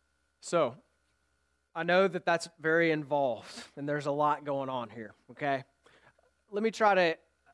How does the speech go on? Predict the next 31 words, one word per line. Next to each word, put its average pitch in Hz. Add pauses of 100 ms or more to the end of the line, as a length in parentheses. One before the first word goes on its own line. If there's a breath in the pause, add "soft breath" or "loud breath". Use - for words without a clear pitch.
(800)
help 170 (100)
us 160
understand 151
why 135
there's 135
a 131
lot 131
going 123
on 120
here. 110 (220)
So 160
it's 151
very 190
meticulous 185
and, 156
and 151
very 165
detailed, 147
but 147
think 208
about 185
this. 139
Think 196
about 175
if 156
you 156
were 139
called 160
into 156
the 139
service 139